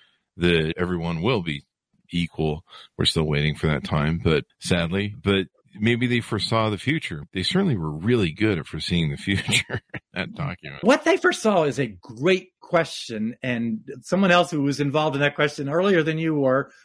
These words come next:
Speaker 2: was Abraham Lincoln, because
Speaker 1: Mm, it definitely
Speaker 2: he said
Speaker 1: was earlier.
Speaker 2: both, both during the Lincoln-Douglas debates
Speaker 1: Here, too.
Speaker 2: and during the, uh, Gettysburg Address,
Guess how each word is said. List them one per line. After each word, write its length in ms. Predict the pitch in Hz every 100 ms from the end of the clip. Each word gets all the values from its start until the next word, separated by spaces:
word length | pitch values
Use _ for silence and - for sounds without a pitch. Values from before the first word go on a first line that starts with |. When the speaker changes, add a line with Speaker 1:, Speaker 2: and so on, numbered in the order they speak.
| _
Speaker 2:
was 160 | 135 131
Abraham 420 | 143 131 127 117
Lincoln, 380 | 113 107 90 98
because 540 | 113 - 127 95 87
Speaker 1:
Mm, 360 | - _ _ 90
it 80 | 90
definitely 300 | 101 101 85
Speaker 2:
he 60 |
said 100 | 85 143
Speaker 1:
was 80 | 80
earlier. 300 | 78 76 76 - _ _ _ -
Speaker 2:
both, 380 | 151 147 226 220
both 300 | 180 214 214
during 240 | 196 170
the 80 | 156
Lincoln-Douglas 720 | 160 170 165 151 156 147 143
debates 320 | - 127 131 101
Speaker 1:
Here, 360 | 87 - -
too. 20 | 143
Speaker 2:
and 260 | 143 123
during 320 | 143 139 135 127
the, 200 | 127 123
uh, 60 |
Gettysburg 440 | 120 143 117 139 131
Address, 580 | 117 165 170 147 -